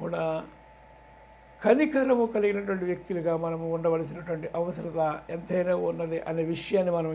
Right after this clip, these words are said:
జ్ఞాపకం చేసుకోవాలి. ఎల్లప్పుడూ మనము పుచ్చుకునే వారముగా కాకుండా ఇచ్చేవారిగా ఉంటూ ఉన్నప్పుడు దేవాతి దేవుడు కూడా మనలను కూడా ఆ రీతిగా ఆశీర్వదించడానికి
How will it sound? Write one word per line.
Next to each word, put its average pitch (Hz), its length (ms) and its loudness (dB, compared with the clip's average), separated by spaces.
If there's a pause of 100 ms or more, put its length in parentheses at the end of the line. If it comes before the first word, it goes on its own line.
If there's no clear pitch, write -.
జ్ఞాపకం 165 420 -8 (120)
చేసుకోవాలి. - 680 -12 (1300)
ఎల్లప్పుడూ 247 640 8
మనము 226 320 4 (120)
పుచ్చుకునే 240 480 0
వారముగా 214 480 2
కాకుండా 180 520 -4 (300)
ఇచ్చేవారిగా 233 840 6 (140)
ఉంటూ 190 220 -2 (120)
ఉన్నప్పుడు 175 420 -2 (720)
దేవాతి 226 560 6 (140)
దేవుడు 202 300 6 (120)
కూడా 175 240 4 (840)
మనలను 240 400 8
కూడా 208 340 6 (680)
ఆ 170 40 -2 (100)
రీతిగా 196 400 2 (520)
ఆశీర్వదించడానికి 190 1160 -2